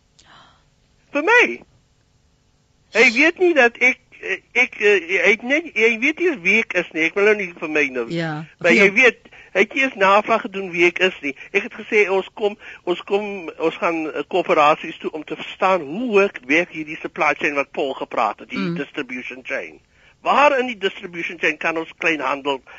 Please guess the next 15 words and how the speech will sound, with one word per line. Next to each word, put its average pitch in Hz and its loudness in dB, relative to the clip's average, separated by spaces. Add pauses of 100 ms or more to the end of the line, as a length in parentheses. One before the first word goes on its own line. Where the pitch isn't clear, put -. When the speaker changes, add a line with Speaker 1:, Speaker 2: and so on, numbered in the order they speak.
Speaker 1:
help 123 2
inkom? 127 -10 (280)
Waar 220 4
kan 240 -2
jy 233 -2
dit 208 -4
maklik 160 -4
maak?" 120 -2 (340)
Dis 277 -2
wat 240 -2
ons 226 -14
oor 214 -4
hulle 196 0
gepraat 381 4
het. 185 0